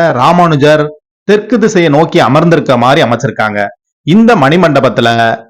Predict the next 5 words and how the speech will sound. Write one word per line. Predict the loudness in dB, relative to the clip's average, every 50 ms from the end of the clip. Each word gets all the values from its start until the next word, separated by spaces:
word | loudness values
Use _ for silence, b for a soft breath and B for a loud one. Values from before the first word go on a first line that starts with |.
| _ -12 -4
நாலு | -2 0 2 2 2 0 0
மூலையிலையும் | 0 0 2 2 2 2 0 0 -2 -2 -2 0 0 -2 -4 -6 -8 _ _ _ _ _ _ _ _ _ _ _ -4 -2
நான்கு | 0 0 2 2 2 2 2 0 0
புகழ்பெற்ற | -2 -4 -2 0 0 0 2 0 -2 0 0 0 2 2 2 0 -2 -4 -8 -16 _ -6
பெருமாள்களோட | -4 -2 0 2 2 2 2 2 2 2 2 2